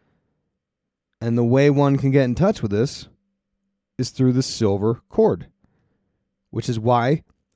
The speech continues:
Dorothy's shoes were silver in the book.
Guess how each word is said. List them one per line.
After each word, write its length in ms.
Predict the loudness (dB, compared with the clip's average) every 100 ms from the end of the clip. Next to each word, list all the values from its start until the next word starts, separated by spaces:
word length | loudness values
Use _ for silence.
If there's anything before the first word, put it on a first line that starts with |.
| _ -2
Dorothy's 540 | 2 2 4 0 0
shoes 500 | -2 4 4 4 -2 -12
were 360 | -4 0 0 -2 -8
silver 560 | -4 -2 -2 -6 -14 _ _ _ _ -6
in 140 | 0
the 80 | 2
book. 340 | 2 -2 -6